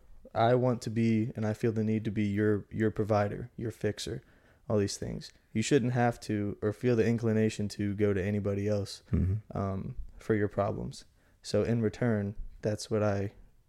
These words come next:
Speaker 1: give because that's what I expect. Um, like I said, it goes relationship to relationship, but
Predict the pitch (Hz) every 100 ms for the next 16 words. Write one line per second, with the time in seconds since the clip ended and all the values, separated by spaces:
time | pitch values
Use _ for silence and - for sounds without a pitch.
0 | - 113 110 110 101 107 104 104 101 107
1 | 113 - - - - - _ _ _ -
2 | _ _ - 107 104 104 - - - -
3 | - - _ _ _ _ _ _ _ _
4 | _ 165 156 131 120 117 117 113 - -
5 | - 127 117 117 - 117 - 107 107 107
6 | 113 117 117 - _ _ _ _ _ _
7 | 123 107 -